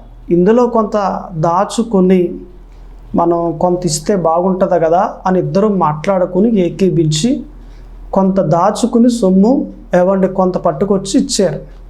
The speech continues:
నిజానికి మొదటిగా వచ్చి ఇచ్చింది ఎవరు అంటే భర్త పట్టుకొచ్చాడండి.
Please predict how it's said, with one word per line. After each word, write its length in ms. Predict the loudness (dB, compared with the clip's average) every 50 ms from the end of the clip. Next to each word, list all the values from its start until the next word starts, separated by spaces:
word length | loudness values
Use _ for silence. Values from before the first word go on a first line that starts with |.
| -20 -20 -20 -20 -20 -8 -2 0
నిజానికి 400 | 0 2 2 2 2 2 2 2
మొదటిగా 560 | 2 2 2 0 0 0 0 0 0 0 0
వచ్చి 360 | 0 -2 -2 -2 -2 -2 0
ఇచ్చింది 420 | 0 -2 -2 0 0 2 2 2
ఎవరు 320 | 2 2 2 2 2 2 0
అంటే 200 | 0 0 0 0
భర్త 380 | 0 0 0 -2 -2 -2 -4
పట్టుకొచ్చాడండి. 840 | -2 -2 -2 -2 -2 -2 -2 -2 -2 -2 -2 -2 -2 -2 -4 -6 -8